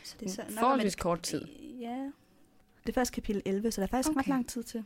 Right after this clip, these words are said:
Speaker 2: Ja,
Speaker 1: i
Speaker 2: okay.
Speaker 1: kapitel syv nu.
Speaker 2: Fair nok, men altså, der, der går lige et stykke tid, ikke? Og så duellerer de, og det, det, jeg kunne forestille mig, at han hører det et par gange mere, inden vi når til duelklubben, og det er så der, hvor han
Speaker 1: Ja.
Speaker 2: enchanter den her, øh, slange, som bliver kastet fra en stav.
Speaker 1: Ja. Jamen, det gør han, men jeg tror bare, jeg,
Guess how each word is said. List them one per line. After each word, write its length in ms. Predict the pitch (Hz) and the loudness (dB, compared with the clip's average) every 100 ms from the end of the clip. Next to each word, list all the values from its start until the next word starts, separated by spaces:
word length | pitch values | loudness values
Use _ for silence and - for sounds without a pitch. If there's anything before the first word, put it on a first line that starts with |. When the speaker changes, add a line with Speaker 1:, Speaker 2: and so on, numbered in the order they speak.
| - | -2
Speaker 2:
Ja, 140 | 240 269 | 2 2
Speaker 1:
i 20 | |
Speaker 2:
okay. 160 | 302 - | 2 2
Speaker 1:
kapitel 220 | 269 226 | 0 0
syv 220 | - 262 | 0 -2
nu. 160 | 214 214 _ _ - | -2 -6 _ _ -10
Speaker 2:
Fair 220 | - 294 | 0 2
nok, 300 | 302 233 - | 4 2 0
men 180 | 226 214 | 0 2
altså, 180 | 226 226 | 2 2
der, 120 | 220 | 0
der 200 | - 233 | 0 -4
går 260 | - 311 | 4 4
lige 100 | 311 | 6
et 60 | 302 | 4
stykke 180 | 294 269 | 0 -2
tid, 160 | 339 | 2
ikke? 140 | 294 247 | 2 2
Og 40 | |
så 180 | 269 247 - - - | 2 0 -2 -4 2
duellerer 380 | 208 240 330 | 4 4 4
de, 120 | 262 214 | 4 4
og 60 | |
det, 100 | 208 214 - | 2 -2 -2
det, 120 | 220 | 2
jeg 120 | 220 208 - | 2 -2 -8
kunne 120 | - 226 | -6 2
forestille 340 | 254 285 269 | 2 4 4
mig, 80 | 220 | 4
at 60 | 202 | 4
han 40 | |
hører 220 | 220 233 | 4 4
det 140 | 247 220 - _ | 4 0 -6 _
et 100 | 208 | 0
par 80 | 196 | 4
gange 280 | 180 180 226 | 6 6 4
mere, 320 | 202 196 208 | 6 6 6
inden 160 | 185 | 4
vi 60 | 202 | 6
når 220 | 196 185 | 6 4
til 140 | 180 175 | 0 0
duelklubben, 400 | 175 175 170 160 | 0 0 -2 0
og 80 | 170 | 0
det 60 | |
er 40 | 196 | 2
så 60 | |
der, 220 | 185 185 | 2 2
hvor 140 | 180 180 | 4 0
han 320 | 175 175 170 - - | 0 -4 -6 -10 -6
Speaker 1:
Ja. 140 | 220 180 | 0 2
Speaker 2:
enchanter 480 | 185 - 170 175 180 | 4 6 6 6 4
den 160 | 175 | 2
her, 500 | 180 175 170 160 156 | 4 2 2 0 -2
øh, 60 | 151 | -2
slange, 400 | - 151 165 170 - - | -2 0 0 -4 -10 -6
som 160 | 175 | -2
bliver 120 | 160 160 | -2 -2
kastet 480 | - 170 - - | -2 0 0 -2
fra 180 | - - | -6 -8
en 80 | 98 | -8
stav. 300 | - - - - - | -6 -6 -6 -14 -8
Speaker 1:
Ja. 120 | 240 208 240 - - - | -6 -6 -10 -18 -18 -10
Jamen, 120 | 196 | 0
det 120 | 233 | 4
gør 120 | 240 | 6
han, 160 | 240 202 | 4 4
men 120 | 202 | 2
jeg 80 | 208 | 0
tror 220 | - 262 | 2 2
bare, 420 | 247 226 233 240 | 4 2 2 0
jeg, 100 | - | -2